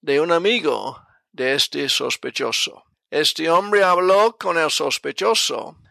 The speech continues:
y grabó la conversación que tuvo con el amigo,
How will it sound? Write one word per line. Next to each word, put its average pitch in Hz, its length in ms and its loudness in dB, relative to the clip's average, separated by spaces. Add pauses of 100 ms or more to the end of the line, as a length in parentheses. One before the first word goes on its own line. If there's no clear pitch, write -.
(120)
y 156 160 -8
grabó 151 560 2
la 185 180 2
conversación 160 1200 -6 (300)
que 143 180 -6
tuvo 170 420 -2
con 156 220 -4
el 151 140 0
amigo, 147 640 -4